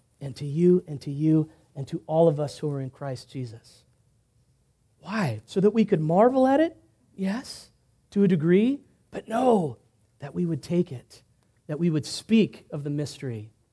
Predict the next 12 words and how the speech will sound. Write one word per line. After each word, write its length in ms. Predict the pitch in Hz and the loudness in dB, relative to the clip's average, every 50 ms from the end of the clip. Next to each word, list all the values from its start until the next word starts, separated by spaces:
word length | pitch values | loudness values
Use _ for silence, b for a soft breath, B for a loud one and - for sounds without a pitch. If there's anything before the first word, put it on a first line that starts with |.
| _ _ _ _ _ _ _ _ _ _ _ _ - | _ _ _ _ _ _ _ _ _ _ _ _ 0
that 140 | - 147 | 2 2
has 120 | 151 135 127 | 2 2 0
now 200 | 147 151 151 143 | 0 0 0 0
been 180 | 143 151 151 | 0 0 -2
revealed. 560 | 143 139 131 135 147 139 139 131 117 113 110 _ _ _ _ _ _ _ _ _ _ _ _ _ _ _ _ _ _ _ _ _ _ _ _ _ _ _ _ _ _ _ _ _ _ - | -2 -4 -4 -2 -2 -2 -2 -2 -4 -6 -10 _ _ _ _ _ _ _ _ _ _ _ _ _ _ _ _ _ _ _ _ _ _ _ _ _ _ _ _ _ _ _ _ _ _ -18
Of 120 | - - | -18 -8
course, 420 | - - 196 190 180 143 - - | 0 4 6 6 6 4 2 -2
we 140 | - 165 160 | -6 -2 0
know 440 | 160 156 156 151 147 135 135 139 143 - _ _ _ _ _ _ _ _ _ _ _ _ _ _ _ _ _ _ _ _ _ _ _ | 2 4 6 6 6 6 4 0 -4 -14 _ _ _ _ _ _ _ _ _ _ _ _ _ _ _ _ _ _ _ _ _ _ _
this 180 | - 139 - 175 | -14 -10 -4 0
mystery 340 | 175 160 156 - - 175 160 | 0 0 0 0 0 0 0
is, 120 | 147 135 | 0 -2